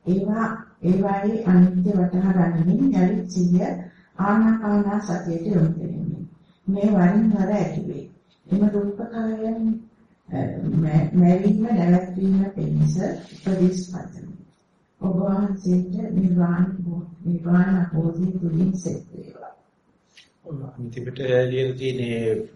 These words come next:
Speaker 2: රූප දර්ශන රූප කය පිළිබඳව ලියලා තියෙන ඒවා වෙනස් වෙන සුළු බව දක්වමින් භාවනා කරනවා කියලා. ඊට පස්සේ කියලා තියෙනවා මේවා නැති කරන්නේ කොහොමද කියලා. එතකොට, අ,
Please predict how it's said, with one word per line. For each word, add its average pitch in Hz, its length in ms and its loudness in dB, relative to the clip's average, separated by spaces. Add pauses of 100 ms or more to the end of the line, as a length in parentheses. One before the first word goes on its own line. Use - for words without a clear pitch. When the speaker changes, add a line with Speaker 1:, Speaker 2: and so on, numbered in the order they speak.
(160)
Speaker 2:
රූප 123 300 -4 (320)
දර්ශන 117 460 -8
රූප 120 260 -4
කය 117 240 -4
පිළිබඳව 113 420 -6
ලියලා 110 260 -8
තියෙන 123 180 -10
ඒවා 113 260 -6 (500)
වෙනස් 113 280 -6
වෙන 123 220 -4
සුළු 120 200 -8
බව 120 200 -2
දක්වමින් 113 380 -8
භාවනා 113 440 -4
කරනවා 135 320 -6
කියලා. 190 300 -2 (560)
ඊට 131 300 -10
පස්සේ 127 360 -6
කියලා 160 260 -2
තියෙනවා 131 520 -4
මේවා 139 240 -2
නැති 127 240 -4
කරන්නේ 117 320 0
කොහොමද - 320 -8
කියලා. - 280 -20 (600)
එතකොට, 127 460 -10 (920)
අ, 104 100 -8